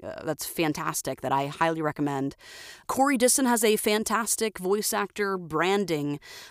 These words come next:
uh, coaching program. Maybe that's something you wanna check out. My only advice is set goals,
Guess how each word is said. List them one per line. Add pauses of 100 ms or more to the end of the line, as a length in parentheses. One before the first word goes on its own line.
(100)
uh,
coaching
program.
Maybe
that's
something
you
wanna
check
out. (440)
My
only
advice (460)
is (600)
set
goals,